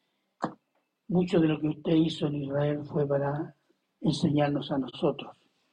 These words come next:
Y hemos tomado esta lección, Señor, de la decadencia espiritual. Y ayúdenos, Señor, no solo a entenderla, sino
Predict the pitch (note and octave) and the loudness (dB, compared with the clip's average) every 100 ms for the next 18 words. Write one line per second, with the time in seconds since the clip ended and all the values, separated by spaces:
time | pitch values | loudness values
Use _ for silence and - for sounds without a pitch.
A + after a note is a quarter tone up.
0 | _ _ _ _ _ _ _ _ _ - | _ _ _ _ _ _ _ _ _ 2
1 | D3+ D#3 - E3 D#3+ E3+ E3+ - F3 D3 | 4 4 2 6 10 10 10 6 2 2
2 | - E3 D#3 D#3 - C3+ C3 B2 B2 D3 | 2 4 4 2 -2 -2 -2 -2 -6 -10
3 | - - - - D#3+ C#3+ D3 C#3+ C#3+ D3 | -14 -18 -18 -4 2 4 4 4 2 2
4 | D3 C#3+ - D3+ C#3 C3+ D3 D3 - _ | 0 -4 0 0 2 0 0 -2 -6 _
5 | _ _ _ - _ _ _ _ _ F#3+ | _ _ _ -20 _ _ _ _ _ 10
6 | D#3+ F#3+ A3 G#3+ F#3 E3+ - D#3+ E3 F3 | 12 12 10 10 10 8 4 2 2 -2
7 | - D#3 D#3+ D#3 D#3+ F3 D#3 D#3 - E3 | 0 2 4 4 2 2 4 2 0 -2
8 | D3 F3+ F3 C#3+ C3 - C#3+ D3 D3 | 2 4 4 2 -4 -4 -2 -2 -2